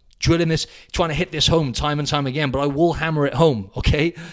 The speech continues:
You need to focus on the sleep. It's the foundation. Whether, if you, if your sleep quality is poor, i e, if you're waking up in the nighttime at all, that's not ideal. Now, I do tend to wake up occasionally, right? But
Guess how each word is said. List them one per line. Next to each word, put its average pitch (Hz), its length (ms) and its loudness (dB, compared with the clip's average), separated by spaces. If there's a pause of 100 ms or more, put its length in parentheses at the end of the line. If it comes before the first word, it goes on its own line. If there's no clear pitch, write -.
(440)
You 135 140 -6
need 175 280 4
to - 60 -2
focus 180 320 4
on 143 80 2
the 139 60 -2
sleep. 156 320 0
It's - 100 -4
the - 80 -4
foundation. 160 880 0
Whether, 143 240 -4
if 156 140 -6
you, 175 140 4
if 170 120 -4
your 180 140 0
sleep - 300 -4
quality 156 280 0
is 123 60 -8
poor, 135 420 0
i 143 120 0
e, 143 220 2
if 101 120 -8
you're 143 80 -2
waking 160 320 -4
up 175 100 -4
in 131 80 -2
the 131 80 -4
nighttime 131 520 -4 (120)
at 139 220 -4
all, 110 300 -4 (320)
that's 151 180 -2
not 147 140 -4
ideal. 131 480 -4 (280)
Now, 120 160 -4
I 160 100 0
do 160 200 -4
tend 139 240 -4
to 127 60 -6
wake 127 220 -4
up 127 120 -6
occasionally, 123 460 -8
right? 123 280 -6 (160)
But 147 300 -2